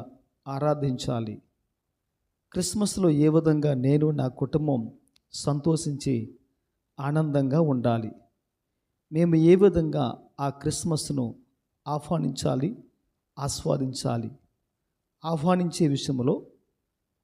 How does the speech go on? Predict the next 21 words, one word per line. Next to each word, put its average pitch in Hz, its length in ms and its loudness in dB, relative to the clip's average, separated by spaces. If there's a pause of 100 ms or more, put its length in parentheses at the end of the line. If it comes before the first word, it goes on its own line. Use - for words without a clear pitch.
(180)
ఆస్వాదించే 170 720 -2
విషయంలో 135 480 -2 (1000)
మన 156 120 -4 (140)
పాత్ర, 160 420 0 (1080)
మన 151 200 0
విధి 151 240 0
విధానాలు, 139 680 0 (800)
నిర్వహణ 160 520 4 (120)
ఏమై 151 300 4
ఉంది 127 320 2 (1120)
అని 202 240 2
ఈ 165 120 0
విధంగా 151 420 2 (120)
అనేక 151 340 4
మంది 127 340 2 (1000)
ఆలోచన 165 500 0
చేసి 135 380 0
ముందుకు 139 480 0 (280)
చాలామంది 131 640 -2 (480)
ఆ 143 80 -4
విధంగా 135 480 -2